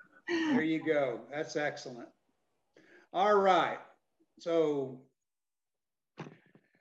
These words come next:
next, we're gonna look at prior, prayer and Bible study go hand in hand. And they devoted themselves to the apostles' teaching, to fellowship, to the breaking of bread, and to prayer.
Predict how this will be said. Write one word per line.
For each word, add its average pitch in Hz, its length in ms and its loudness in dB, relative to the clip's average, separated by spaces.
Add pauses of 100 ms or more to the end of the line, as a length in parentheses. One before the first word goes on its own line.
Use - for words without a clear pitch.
(2000)
next, 226 380 2
we're 208 80 -4
gonna 202 180 0
look 196 280 2
at 170 400 0 (440)
prior, 214 560 -2
prayer 220 340 2
and 180 80 -6
Bible 175 380 4
study 151 360 0
go 147 200 0
hand 151 320 -2
in 135 80 -10
hand. 113 360 -10 (840)
And 160 160 -4
they 160 80 2
devoted 185 460 2
themselves 190 580 0
to 160 80 -6
the 147 120 -4
apostles' 175 760 -4
teaching, 180 440 -8
to 147 80 -8
fellowship, 170 720 -2
to 160 60 -12
the 147 80 -8
breaking 160 460 -4
of 165 140 -6
bread, 147 240 -2
and 139 140 -10
to 139 40 -8
prayer. 131 540 -6